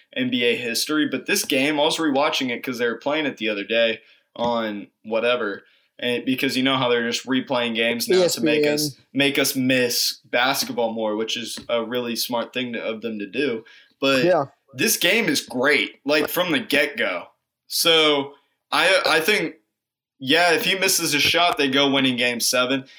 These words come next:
Speaker 1: If somehow they don't win Game Seven, LeBron's gone. I mean, that what if is right there.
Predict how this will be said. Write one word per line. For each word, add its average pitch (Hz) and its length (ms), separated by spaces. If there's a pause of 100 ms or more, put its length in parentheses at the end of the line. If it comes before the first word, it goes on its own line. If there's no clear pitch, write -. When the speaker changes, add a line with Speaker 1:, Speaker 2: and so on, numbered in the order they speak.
Speaker 1:
If 135 140
somehow 185 320
they 160 180
don't 139 360
win 175 180
Game 180 240
Seven, 196 380
LeBron's 127 480
gone. 85 480 (200)
I 135 120
mean, 143 160
that 160 240
what 151 120
if 139 280
is 117 180
right 110 260
there. 104 300